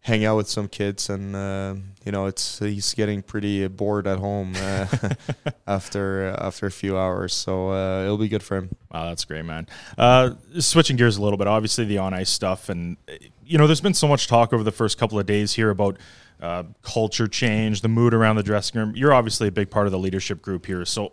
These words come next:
Speaker 2: I'm curious, do you, do you sense that there's a different vibe around the rink these days, and maybe can you put your finger on why that is?
Speaker 1: Um, yeah, I mean, obviously, there's, there's a different vibe, I feel like, every year you go into a new
Speaker 2: Sure.
Speaker 1: season, right? And, uh,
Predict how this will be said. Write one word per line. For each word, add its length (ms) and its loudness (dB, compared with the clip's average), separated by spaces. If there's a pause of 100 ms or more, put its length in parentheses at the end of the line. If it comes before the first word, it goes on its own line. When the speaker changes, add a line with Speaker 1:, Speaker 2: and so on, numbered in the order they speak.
(100)
Speaker 2:
I'm 100 -6
curious, 400 4
do 100 -4
you, 200 0 (680)
do 100 0
you 60 2
sense 380 4
that 100 -4
there's 160 2
a 60 0
different 300 0
vibe 260 6
around 240 2
the 60 0
rink 200 0
these 200 0
days, 280 2
and 80 0
maybe 180 2
can 140 -4
you 80 0
put 140 -2
your 80 -4
finger 280 0
on 140 2
why 160 2
that 160 -2
is? 300 -6 (680)
Speaker 1:
Um, 800 0
yeah, 300 4
I 60 2
mean, 180 0
obviously, 440 0
there's, 360 2
there's 260 2
a 60 0
different 560 -2
vibe, 640 2
I 100 0
feel 220 -2
like, 180 -2
every 240 -6
year 240 -4
you 200 -10
go 240 -8
into 240 -8
a 40 -6
new 60 -8
Speaker 2:
Sure. 160 2
Speaker 1:
season, 400 -6
right? 280 0
And, 220 -6
uh, 300 -4